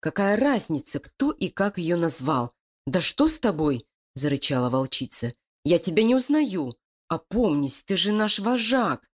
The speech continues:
Она понравилась тебе только потому, что похожа на человека? Я бы с удовольствием попила её крови». «Успокойся, Ракель. Она мне не понравилась.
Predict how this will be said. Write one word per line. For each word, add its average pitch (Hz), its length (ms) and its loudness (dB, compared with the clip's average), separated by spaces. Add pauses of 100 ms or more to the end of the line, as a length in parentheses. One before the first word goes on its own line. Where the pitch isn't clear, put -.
(220)
Она 196 240 2
понравилась 196 680 2
тебе 202 240 0
только 190 280 0
потому, 190 440 -2
что - 220 -2
похожа 190 460 -2
на 185 100 2
человека? 190 760 0 (440)
Я 170 280 4
бы 156 100 -2
с - 120 -2
удовольствием 240 800 2
попила 254 420 2
её 156 240 0
крови». 131 540 0 (460)
«Успокойся, 147 960 0
Ракель. 127 560 -2 (320)
Она 170 240 2
мне 165 200 0
не 160 140 0
понравилась. 139 880 -2